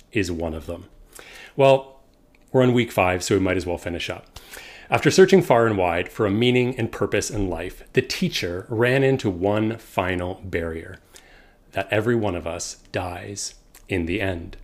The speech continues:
It's like he's saying, if all of our lives end up the same way, regardless of how we live them, well, then how can any of this be meaningful? And his conclusion was that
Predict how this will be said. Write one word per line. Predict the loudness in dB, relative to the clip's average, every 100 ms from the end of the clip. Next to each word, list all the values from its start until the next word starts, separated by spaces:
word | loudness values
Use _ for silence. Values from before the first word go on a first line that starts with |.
| -20 -20 -20 -20 -14 -10 -6
It's | 0
like | 0 0
he's | -2
saying, | -2 0 -2
if | -2
all | 2 6 6
of | 6
our | 4
lives | 2 -2 -6 -6 0
end | 0 0
up | -4
the | -6
same | -2 -2 0 -2
way, | -4 -8 -14 -4
regardless | 0 0 2 2 2 0 0
of | -4
how | -2 -2
we | -2
live | -4 -6 -10
them, | -16 -18 -20 -20 _ -4
well, | -2
then | 0
how | -2 -2 -4
can | -2 -8 -8 -6
any | -4 -4
of | -6 -12
this | -12 -12 -14 -6
be | -4
meaningful? | 0 -2 -2 -8 -14 -18 -20 _ -20 -20 -20
And | -14
his | -12
conclusion | -12 -12 -4 -4 -2 -2
was | -2
that | -2 -4 -6